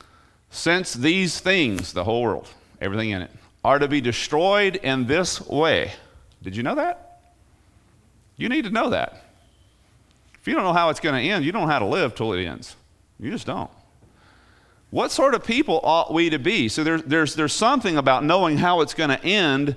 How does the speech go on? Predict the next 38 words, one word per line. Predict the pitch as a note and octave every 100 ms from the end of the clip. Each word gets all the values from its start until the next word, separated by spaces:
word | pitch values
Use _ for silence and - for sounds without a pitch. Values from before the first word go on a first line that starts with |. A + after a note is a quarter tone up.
| -
that | - C3
changes | - F#3+ G#3+ D#3+ C#3
the | C#3+
way | C#3 C#3
I | B2+
am. | C3+ C3 F2 - - _ _ _ _ _ _ _ _ - -
And | C#3+ E3
if |
I | D#3+ E3+
don't | C#4 E4
know | A3+ E3
how | D3+ C#3+
it | B2+
ends, | C3+ C#3 F3+ G3+
or | - C3+
if |
I | D#3+
don't | E3+
have | E3+
a | C#3
focus | - D#4 C#4+ F3+
on | E3
how | C#3+ C3
it | B2+
ends, | C3+ D#3+ F#3+ -
then | E3
that's | G#3 B3
gonna | G3 C#3
mess | D#3+ D4+ D#4
with | C3+
who | C3 G#2+
I | G2+
am. | F#2+ F2+ - - _ _ _ _ _ _ -
Can | A2+
we | C#3
agree | D3 A#3
on | F2+
that? | -